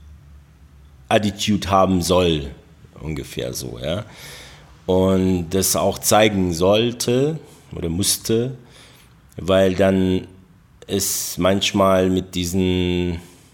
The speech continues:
ja, also mit deinen Statements oder mit das, wie du dich haltest oder wie du bist,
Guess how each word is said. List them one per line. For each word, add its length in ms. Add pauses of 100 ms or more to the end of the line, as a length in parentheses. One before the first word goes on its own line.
(920)
ja, 260
also 180
mit 200
deinen 180
Statements 640
oder 160
mit 220
das, 220
wie 100
du 160
dich 300
haltest 600
oder 240
wie 100
du 140
bist, 560